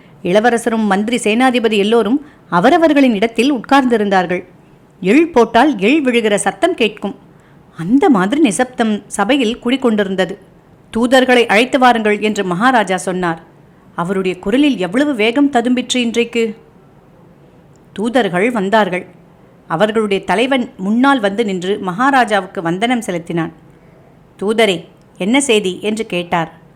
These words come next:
அந்த குரலின் கம்பீரத்திலேயே தூதன் நடுங்கி போய்விட்டான். அவனுக்கு பேசவே முடியவில்லை. தட்டு தடுமாறிக்கொண்டே, "திரிலோக சக்கரவர்த்தி, காஞ்சி மண்டலாதிபதி, சத்ரு சம்ஹாரி,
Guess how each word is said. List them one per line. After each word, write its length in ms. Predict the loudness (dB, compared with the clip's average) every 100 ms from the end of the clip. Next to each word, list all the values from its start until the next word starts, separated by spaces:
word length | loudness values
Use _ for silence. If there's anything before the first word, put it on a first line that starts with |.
| _ _ _ -14
அந்த 260 | -10 -8
குரலின் 520 | -10 -6 -2 0 -2 -4
கம்பீரத்திலேயே 920 | -6 -6 -4 -2 -2 -2 -4 -2 -4 -4
தூதன் 420 | -8 -4 -2 0
நடுங்கி 380 | -2 -2 -2 -2
போய்விட்டான். 680 | 0 0 -2 -2 0 0 -4 -14 -20 -20 _ _ _ -20 -20 -20 -20 -20 -20 -8
அவனுக்கு 360 | -4 -2 -4
பேசவே 520 | -6 -2 -2 0 0 2
முடியவில்லை. 600 | 2 0 -2 -4 -6 -12 _ -20 _ -10
தட்டு 340 | -8 -4 -4
தடுமாறிக்கொண்டே, 880 | -2 0 2 0 0 -2 0 -2 -2 -8 _ _ _
"திரிலோக 460 | -2 4 4 4 0
சக்கரவர்த்தி, 760 | -4 -2 -2 -2 -4 -6 -10 -12 _ _
காஞ்சி 440 | 0 4 4 2
மண்டலாதிபதி, 880 | 0 0 2 4 4 2 -2 -4 -6 -12 _ -4
சத்ரு 360 | -4 -4 -2 -2
சம்ஹாரி, 640 | -2 -4 0 2 4 2